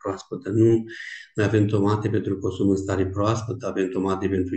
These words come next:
ketchup, tomate pentru pastă, pentru bulion. Deci sunt, iată, soiuri care trebuie să aibă caracteristici specifice și pentru, uh, direcție precisă de utilizare. Așa cum vorbeam de usturoi,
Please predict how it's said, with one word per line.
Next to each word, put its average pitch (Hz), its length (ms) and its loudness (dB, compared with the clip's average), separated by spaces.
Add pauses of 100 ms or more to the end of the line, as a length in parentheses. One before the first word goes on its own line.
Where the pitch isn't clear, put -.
(140)
ketchup, 113 400 0
tomate 98 440 -2
pentru 95 340 -4
pastă, 120 360 -2
pentru 92 320 -4
bulion. 104 480 2 (300)
Deci 117 280 2
sunt, 143 300 2
iată, 131 480 2
soiuri 135 440 2
care 110 340 -2 (180)
trebuie 127 260 0
să 127 40 2
aibă 123 100 0
caracteristici 113 720 -2
specifice 135 1080 0
și 120 380 -2
pentru, 131 540 4
uh, 107 160 4
direcție 123 360 2
precisă 101 420 -4
de 101 100 -2
utilizare. 98 720 -2 (360)
Așa 104 260 0
cum 104 160 4
vorbeam 104 360 4
de 110 60 4
usturoi, 107 760 2